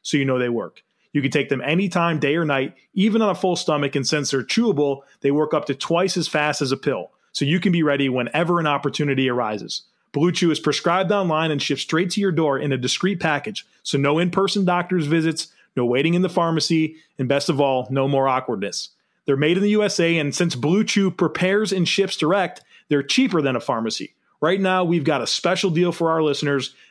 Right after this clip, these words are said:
Visit blue chew dot com and get your first shipment free. And when you use our special promo code Locked On, you just pay five dollars shipping. Again, that's blue chew dot com,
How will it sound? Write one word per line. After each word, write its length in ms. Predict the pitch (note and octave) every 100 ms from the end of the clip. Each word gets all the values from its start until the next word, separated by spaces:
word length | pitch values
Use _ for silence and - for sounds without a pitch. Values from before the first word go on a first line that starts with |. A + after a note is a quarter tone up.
| -
Visit 300 | C#3+ C3 A#2
blue 220 | C3 F3+
chew 220 | F3 F#3+
dot 200 | F3+ E3+
com 280 | - D#3+ D#3
and 100 | C#3
get 180 | C#3 -
your 120 | C#3
first 360 | - F#3+ G#3+ -
shipment 420 | G3+ - F3+ -
free. 420 | - E3+ C#3+ F#2 _ _ -
And 160 | C#3+ C#3+
when 100 | C#3+
you 100 | C3+
use 280 | D3+ F#3+ F#3+
our 100 | F#3+
special 400 | - G3+ G#3 G3+
promo 420 | G3+ G3 E3+ D3+
code 340 | C#3+ C#3 C3 _ _
Locked 380 | B2 C#3+ F3+ A3+
On, 400 | B3+ D#3 C#3 C3+ _ -
you 140 | D3
just 120 | -
pay 160 | - D3+
five 360 | - D3+ D3+ C#3
dollars 320 | C#3+ C#3 C3+
shipping. 340 | - C#3 A#2
Again, 340 | A2 B2+ D3+ C3+
that's 220 | C#3+ -
blue 400 | A#2 C#3+ F3+ A3
chew 260 | - G#3+
dot 240 | F#3+ G3 G3
com, 360 | E3+ D3 D3